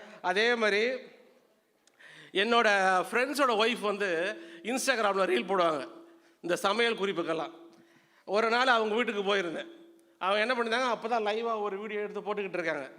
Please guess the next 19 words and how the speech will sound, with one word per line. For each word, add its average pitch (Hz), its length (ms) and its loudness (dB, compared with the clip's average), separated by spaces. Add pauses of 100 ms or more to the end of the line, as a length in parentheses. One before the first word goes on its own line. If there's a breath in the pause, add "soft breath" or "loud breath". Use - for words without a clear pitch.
(400 loud breath)
அந்த 180 200 2
சாப்பாடு 233 460 4
பண்ணி 214 200 2
முடிச்ச 202 340 2
பிறகு 185 380 2
அவங்க 196 260 0
வீட்டு 226 180 -4
நாயை 196 400 0
கூப்பிட்டு 196 420 -4 (280)
அந்த 185 300 -4
சாப்பாடை 185 260 2
வச்சாங்க. 175 500 0 (360 loud breath)
அந்த 160 180 0
நாய் 247 220 4
என்ன 220 180 0
பண்ணுச்சு? 202 360 0
பரிதாபமா 196 360 0
அப்படி 202 360 -6
பார்த்துச்சு. 170 460 -8